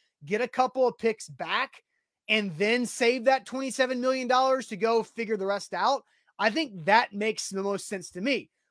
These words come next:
But I don't think it's a move to go get Aaron Rodgers.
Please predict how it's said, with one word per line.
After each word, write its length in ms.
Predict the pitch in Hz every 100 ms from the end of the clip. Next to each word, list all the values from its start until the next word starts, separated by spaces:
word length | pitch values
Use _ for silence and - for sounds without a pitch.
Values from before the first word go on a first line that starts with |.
| _
But 140 | 156 254
I 120 | 240
don't 380 | 156 262 302 -
think 220 | 262 254
it's 160 | 254 -
a 60 | 220
move 320 | 214 247 196
to 80 | 220
go 240 | 165 233
get 180 | 196 226 214
Aaron 240 | 214 190
Rodgers. 580 | 190 247 185 131 -